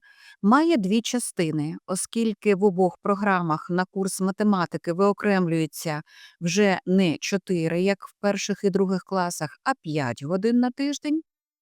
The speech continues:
з одним невеличким уточненням, що в програмі, розробленій під керівництвом Романа Богдановича Шияна, одна з п'яти годин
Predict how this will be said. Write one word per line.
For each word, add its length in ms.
з 100
одним 300
невеличким 640
уточненням, 840
що 300
в 120
програмі, 640
розробленій 760
під 180
керівництвом 680
Романа 320
Богдановича 580
Шияна, 460
одна 480
з 120
п'яти 440
годин 520